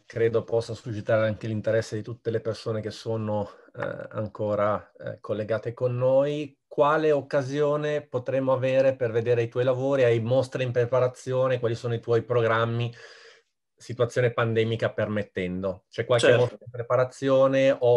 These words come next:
Speaker 1: o opere pubbliche, qualcosa, qualche progetto su cui stai lavorando o se stai preparando una monografia, qualche volume?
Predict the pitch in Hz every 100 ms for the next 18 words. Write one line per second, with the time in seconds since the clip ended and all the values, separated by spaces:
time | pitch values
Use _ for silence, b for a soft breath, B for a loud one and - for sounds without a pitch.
0 | 120 120 107 - 123 117 117 113 139 123
1 | 113 123 117 127 120 117 113 - 120 113
2 | 120 127 127 131 123 127 127 120 123 127
3 | 120 127 120 117 117 120 123 127 131 135
4 | 135 135 139 B B 123 120 131 - 123
5 | 123 123 _ - 117 120 113 117 117 -
6 | 120 110 113 110 107 110 123 127 127 113
7 | 104 110 113 104 110 117 117 113 113 113